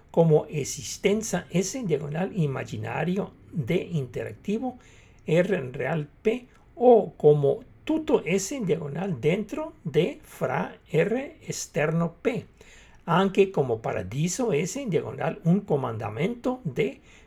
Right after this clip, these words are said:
principio della conoscenza R, senso comune primevale. Inoltre, come zero S diagonal uno D, eh, tre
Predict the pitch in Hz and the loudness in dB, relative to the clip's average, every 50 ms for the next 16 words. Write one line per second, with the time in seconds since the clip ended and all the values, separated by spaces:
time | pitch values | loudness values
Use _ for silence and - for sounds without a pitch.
0 | _ _ - - 151 147 135 117 - - - 196 190 196 - - - 127 123 - | _ _ -4 -2 0 0 -2 -2 -6 -4 -4 -4 -2 -2 0 2 2 0 0 -2
1 | - 131 127 120 107 - - 156 190 175 - - 156 - - 147 151 - 214 247 | -6 -8 -10 -12 -12 -8 -4 -4 -2 -2 -2 -4 -4 -2 0 0 0 0 -2 -6
2 | 247 - - - 151 160 165 156 - - - - 180 147 139 143 151 160 143 139 | -10 -6 -2 0 0 0 0 0 0 -2 -2 -2 -2 -4 -2 0 0 0 0 -2
3 | - - 139 127 120 113 110 107 107 - - - _ - - - - - - - | -4 -8 -12 -12 -12 -14 -14 -16 -18 -18 -20 -20 _ -20 -20 -20 -20 -20 -20 -14
4 | - - 185 175 170 165 180 202 226 220 226 - - 131 127 - - - - 175 | -4 2 4 6 6 8 10 10 10 10 8 4 -2 -2 -4 -6 -10 -6 -2 0
5 | 143 127 120 110 - - - 170 175 170 170 165 - 156 180 170 - 269 277 247 | 0 0 0 -2 0 2 4 4 6 6 4 4 2 0 0 -2 -2 -4 -4 -4
6 | 180 151 131 - 139 127 127 139 156 180 - - - - - 160 175 202 220 254 | -2 -2 -2 -4 -6 -8 -6 -4 -4 -4 -6 -8 -10 -4 0 2 2 2 2 0
7 | 277 254 175 117 - 202 294 302 - - - - - - - _ _ _ - 139 | -4 -8 -8 -6 -4 -4 -6 -6 -10 -18 -20 -20 -20 -20 -20 _ _ _ -4 0
8 | 139 139 135 - - 147 - - - - - _ _ - - - _ _ - 175 | 0 2 0 0 -2 -6 -10 -16 -20 -20 -20 _ _ -20 -20 -20 _ _ -2 0
9 | 160 190 233 302 - | 2 2 2 0 -4